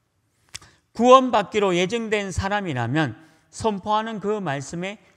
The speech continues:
부딪히게 되고 스파크가 일어납니다. 생명의 비밀, 예수의 생명을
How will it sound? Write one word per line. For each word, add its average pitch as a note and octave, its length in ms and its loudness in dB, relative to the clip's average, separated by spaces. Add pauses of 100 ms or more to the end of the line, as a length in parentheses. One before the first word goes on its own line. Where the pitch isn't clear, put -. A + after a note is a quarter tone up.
(200)
부딪히게 E3 560 0
되고 A#2+ 400 -8 (280)
스파크가 G#3+ 680 0
일어납니다. C3 680 -14 (1700)
생명의 A3+ 480 -2
비밀, F3+ 560 -6
예수의 F#3 400 0
생명을 D#3+ 680 -6